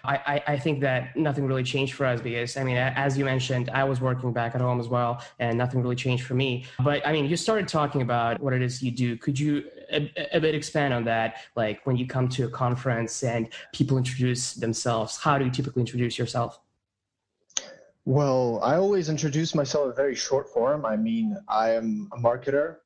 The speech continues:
Speaker 2: I am very passionate about marketing in general, very passionate about personal branding. So that's like a, a very specific type of, of marketing. And what I do is I help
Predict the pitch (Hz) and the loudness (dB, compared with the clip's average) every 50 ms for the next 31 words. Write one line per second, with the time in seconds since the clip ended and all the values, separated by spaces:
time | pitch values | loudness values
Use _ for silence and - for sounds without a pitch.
0 | _ - - 120 113 113 113 110 123 123 123 123 123 120 117 120 - - 131 123 | _ -6 -2 0 0 0 0 2 0 0 0 0 -2 -2 -2 -2 -2 -2 -2 -2
1 | 120 113 113 113 107 107 101 110 107 101 104 107 - - 110 110 110 104 101 - | -2 0 0 0 0 0 0 0 -2 -2 -2 -4 -6 -4 -2 0 0 -2 0 0
2 | 110 110 117 117 117 117 117 117 120 127 147 147 139 147 147 147 143 - 143 135 | 0 0 2 2 0 0 0 0 0 0 0 0 0 0 -2 -2 -2 -4 -4 -2
3 | 127 123 120 117 113 110 - - - 139 135 - - 131 123 117 110 104 107 104 | 0 2 2 2 2 0 -4 -2 0 0 0 0 -2 -2 0 0 0 0 0 0
4 | 104 104 101 98 95 95 98 - _ - - 104 110 113 113 110 - - 104 104 | 2 0 0 0 -2 -4 -6 -8 _ -14 -2 2 2 2 2 0 -6 -8 -8 -8
5 | - - - 95 98 98 - - - _ _ _ _ _ _ _ - 117 110 113 | -8 -8 -4 -2 -2 -2 -2 -4 -10 _ _ _ _ _ _ _ -6 -4 0 0
6 | 113 110 113 113 113 113 107 - - - 123 123 - 131 120 - 117 110 - - | 2 2 2 2 0 0 -2 -2 -4 -4 -2 0 0 0 0 0 -2 -2 -2 -6
7 | - - - 131 123 123 - 117 110 107 - - - - 110 104 - 127 123 113 | -8 -2 0 0 0 2 0 -2 -2 -2 -4 -6 -4 -2 -2 -2 0 0 0 0
8 | 117 127 - 113 107 104 107 104 - _ _ _ _ _ _ _ - 113 113 113 | 0 -2 -2 -4 -2 -2 -4 -8 -12 _ _ _ _ _ _ _ 2 2 4 4
9 | 110 107 110 104 139 139 139 139 135 127 175 208 220 160 131 120 117 107 117 107 | 2 0 2 2 2 2 2 2 2 2 2 2 4 2 2 0 0 0 0 0
10 | 104 104 110 123 127 135 143 131 - | 0 0 2 2 2 2 2 -2 -4